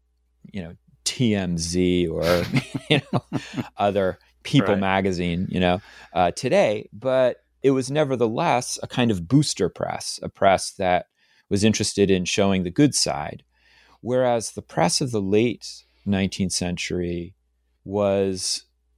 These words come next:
Speaker 1: a press that was perfectly willing to make heroes out of explorers and knew that this could actually help promote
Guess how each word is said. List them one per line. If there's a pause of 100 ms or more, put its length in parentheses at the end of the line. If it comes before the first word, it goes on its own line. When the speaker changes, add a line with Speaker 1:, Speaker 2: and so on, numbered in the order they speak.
Speaker 1:
a
press
that
was
perfectly
willing
to
make
heroes
out
of
explorers (480)
and
knew
that
this
could (100)
actually
help
promote